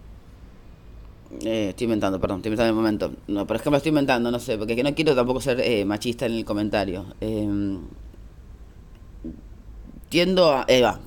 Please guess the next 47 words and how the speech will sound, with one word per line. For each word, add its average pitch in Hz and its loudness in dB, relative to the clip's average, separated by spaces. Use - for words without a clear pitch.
voy 117 2
a - 4
hacerlo 131 4
al 120 4
revés. 110 4
Tiendo, 180 6
tiendo 190 8
a, 110 6
a - -2
ponerme 123 2
en, 113 0
en 107 -2
pareja 196 2
y, 101 -2
y 107 -2
el 107 -2
síntoma 143 0
no 127 2
es 120 0
"me 110 -2
pasa 98 -4
esto", 101 -8
sino, 127 -4
sí, 151 2
voy 151 2
a - 4
ser, 147 2
me, 151 4
me 156 2
pongo 214 2
en 214 0
pareja 240 2
y, 139 2
y 143 0
no 170 2
logro 180 6
formar 147 0
una 135 0
relación. 107 -2
Eso - -4
puede 160 4
ser 175 0
como 156 4
un - 0
motivo 160 2
de 160 2
consulta 185 0